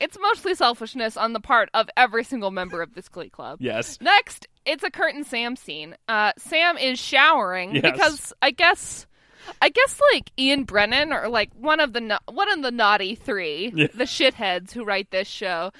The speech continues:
Speaker 1: um, really just like Cord Overstreet wet and dripping.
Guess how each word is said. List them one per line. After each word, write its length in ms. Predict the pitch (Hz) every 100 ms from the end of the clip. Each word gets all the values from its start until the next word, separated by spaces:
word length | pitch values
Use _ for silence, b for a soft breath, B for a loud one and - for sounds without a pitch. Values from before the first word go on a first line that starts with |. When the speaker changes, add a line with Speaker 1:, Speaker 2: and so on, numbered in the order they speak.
| B B
Speaker 1:
um, 300 | - 214 196 -
really 260 | 277 466 440
just 180 | 359 247
like 220 | 233 202
Cord 300 | - 240 226
Overstreet 760 | 208 233 240 - 208 185 - _ _ _ _ _ _ -
wet 380 | 180 175 196 311
and 220 | 311 349
dripping. 600 | 254 226 208 147 127 233